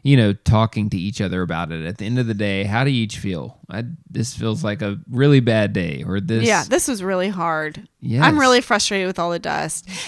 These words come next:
Speaker 2: And that's
Speaker 1: Right.
Speaker 2: another thing I'll say from the, uh, person who cleans the, you know, does the majority of the cleaning and, uh,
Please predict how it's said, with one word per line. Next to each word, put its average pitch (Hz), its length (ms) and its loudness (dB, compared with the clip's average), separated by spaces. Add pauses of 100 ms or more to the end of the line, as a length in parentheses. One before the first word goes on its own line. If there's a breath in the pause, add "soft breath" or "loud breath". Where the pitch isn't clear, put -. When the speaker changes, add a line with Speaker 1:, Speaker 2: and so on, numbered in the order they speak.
Speaker 2:
And - 140 0
that's 554 180 4
Speaker 1:
Right. - 80 0
Speaker 2:
another 240 200 6
thing 208 180 0
I'll 185 140 0
say 185 260 0
from 196 300 -6
the, 185 340 -2
uh, 180 380 0 (160)
person 254 560 -4
who 208 240 -6
cleans 208 640 -8
the, 190 420 -4 (420 loud breath)
you 226 140 0
know, 165 320 -2
does 226 200 2
the 247 60 -6
majority 214 400 0
of 196 100 0
the 196 60 -4
cleaning 185 560 -2
and, 160 360 -10
uh, 156 320 -4